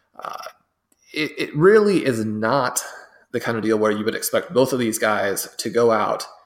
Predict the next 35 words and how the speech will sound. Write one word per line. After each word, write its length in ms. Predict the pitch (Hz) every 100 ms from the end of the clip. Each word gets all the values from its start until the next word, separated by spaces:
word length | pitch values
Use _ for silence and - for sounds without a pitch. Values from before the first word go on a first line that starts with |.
| _
this 160 | - 101
coming 320 | - 151 135
season 600 | - 117 113 117 107 104 - -
and 140 | 113
play 220 | - 113 107
a 80 |
lot 380 | 107 98 82 -
together, 460 | - 90 98 - - - _ _ _
right? 220 | 113 107 - - - -
You're 100 | 123
gonna 160 | 123
be 100 | 123
expecting 440 | 117 - 165 135 123
Chubb 400 | - 127 117 117 - -
to 380 | 127 113 104 - - - -
have 520 | 123 117 113 104 -
the 60 | -
bulk 280 | 98 151 151
of 40 |
the 80 | 123
workload 440 | 113 127 - 120
again 420 | 110 - 123 117 113 - - -
during 240 | 156 160
that 140 | 151
time 240 | - 139 131
period 260 | - 120
of 80 | 117
the 80 | 120
suspension. 640 | - - - 113 110 113 110 - -
You 80 | -
know, 80 | 113
once 300 | 139 147 143
you 500 | 127 123 120 107 -
come 320 | - 107 104 -
back 320 | 113 123 -